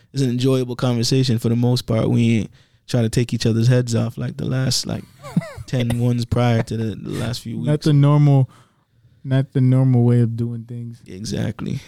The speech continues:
Speaker 1: So, yeah, hopefully y'all can look forward to a little more of this. Come back next time, you hear? Where's that from? I don't remember.
Speaker 2: I don't know.
Speaker 1: But I know it's
Speaker 2: Sound like
Speaker 1: copywritten,
Speaker 2: a
Speaker 1: so I,
Speaker 2: remix,
Speaker 1: I stole
Speaker 2: yeah.
Speaker 1: it. Yeah.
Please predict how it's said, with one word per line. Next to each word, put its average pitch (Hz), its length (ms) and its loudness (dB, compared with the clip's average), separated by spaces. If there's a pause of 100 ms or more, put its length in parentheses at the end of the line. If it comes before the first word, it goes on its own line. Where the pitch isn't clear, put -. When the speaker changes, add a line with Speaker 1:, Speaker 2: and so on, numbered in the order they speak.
(140)
Speaker 1:
So, - 320 -2
yeah, 117 280 0 (220)
hopefully 131 380 0
y'all 123 120 -2
can 120 180 -4
look 123 140 -2
forward 120 320 -4
to 120 140 -2
a 120 40 0
little 120 200 0
more 120 300 0
of 117 40 -2
this. 120 440 -4 (200)
Come 117 200 0
back 117 180 0 (120)
next - 280 -2
time, 107 260 2
you 107 80 4
hear? 123 220 4
Where's 147 280 2
that 139 160 0
from? 117 240 -10 (1080)
I 117 60 -6
don't 95 160 -2
remember. 101 400 -2
Speaker 2:
I - 40 -20
don't 123 100 -16
know. 117 140 -16
Speaker 1:
But 113 120 -2
I 113 60 2
know 113 160 0
it's 110 140 -4
Speaker 2:
Sound 110 160 -8
like 117 100 -8
Speaker 1:
copywritten, 110 160 -10
Speaker 2:
a 110 40 -12
Speaker 1:
so 110 120 -12
I, - 40 -6
Speaker 2:
remix, 113 160 -8
Speaker 1:
I 113 120 -10
stole 120 320 -8
Speaker 2:
yeah. 117 60 -8
Speaker 1:
it. - 80 -18 (160)
Yeah. - 160 -14